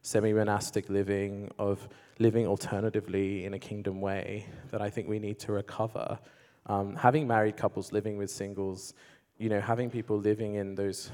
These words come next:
closer ki-, knit communities where you can share intimacy. And so, yeah, I think there's something new on the horizon with this whole thing. There's hope, there's goodness. It's not about legalism, it's not about law.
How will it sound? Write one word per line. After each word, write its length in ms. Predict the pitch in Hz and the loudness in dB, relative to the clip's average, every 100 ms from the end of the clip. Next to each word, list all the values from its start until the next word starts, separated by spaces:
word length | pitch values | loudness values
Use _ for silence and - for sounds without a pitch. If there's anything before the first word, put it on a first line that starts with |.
| - | -14
closer 320 | - 107 101 98 | -6 -4 -4 -6
ki-, 280 | - - 110 | -10 -12 -8
knit 220 | 110 104 | -6 -6
communities 600 | - 101 101 101 98 98 | -8 -6 -4 -4 -4 -4
where 200 | 107 101 | 0 0
you 120 | 98 | 0
can 200 | 101 104 | -6 -8
share 320 | 98 - 95 | -4 -2 0
intimacy. 840 | 92 101 - 98 101 - - 104 - _ _ _ _ - - | -2 -6 -10 -10 -8 -8 -10 -10 -14 _ _ _ _ -20 -6
And 100 | 120 | -4
so, 180 | - 139 | 4 6
yeah, 340 | 139 156 101 - - - | 10 8 8 2 -14 2
I 100 | 127 | 2
think 460 | 135 165 156 - - | 4 0 -2 -10 -8
there's 220 | - 135 135 | 4 4 4
something 420 | 165 147 135 123 | -2 -2 -2 0
new 500 | 123 131 117 104 101 | 0 0 0 -2 -2
on 140 | 110 | -2
the 60 | 107 | -2
horizon 520 | 107 104 101 104 101 | 0 0 0 -2 -8
with 140 | 98 98 | -8 -10
this 160 | 101 | -12
whole 160 | - 95 | -8 -8
thing. 180 | - 95 | -8 -4
There's 200 | 104 - | -4 -2
hope, 380 | - 117 113 | 2 2 2
there's 200 | - 107 | 0 -2
goodness. 540 | - 113 104 104 101 - - - - | -2 -4 -4 -4 -6 -10 -18 -20 -8
It's 180 | - 117 | -2 0
not 120 | 139 | 2
about 280 | 143 123 113 | 6 6 6
legalism, 560 | 101 104 104 101 104 101 | 2 -2 0 -2 -4 -8
it's 160 | - | -8
not 160 | 104 104 | -8 -6
about 300 | 98 98 - | -2 -2 -2
law. 480 | 98 98 95 95 | -2 -2 -2 -4